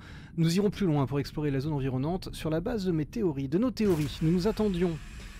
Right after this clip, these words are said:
Bonsoir Mathis, euh, le Snoop, merci énormément pour ce don. Bientôt les cinq cents subs, Gus, bravo et bon courage pour la suite du jeu. Merci énormément. Alors non, parce que oui, il faut que je le remette à jour. Le, le, le, le, le chiffre des subs n'est pas à jour, on doit être, euh,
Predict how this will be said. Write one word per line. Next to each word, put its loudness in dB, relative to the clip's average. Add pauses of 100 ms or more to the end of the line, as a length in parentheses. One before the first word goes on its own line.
(460)
Bonsoir 4
Mathis, 0
euh, 6
le 2
Snoop, 4
merci 2
énormément 6
pour -6
ce -2
don. 2 (160)
Bientôt 2
les 4
cinq 2
cents 0
subs, 2
Gus, -2
bravo 4
et 4
bon 0
courage 0
pour 0
la 4
suite -4
du 2
jeu. 2 (500)
Merci 0
énormément. 6
Alors 2
non, 4
parce -2
que -4
oui, 0
il -2
faut -8
que -4
je -2
le 0
remette 0
à 2
jour. 0
Le, 2
le, 2
le, 0
le, -4
le -14 (300)
chiffre -2
des 0
subs 0
n'est 0
pas -2
à 4
jour, 2
on 0
doit 0
être, -4
euh, -2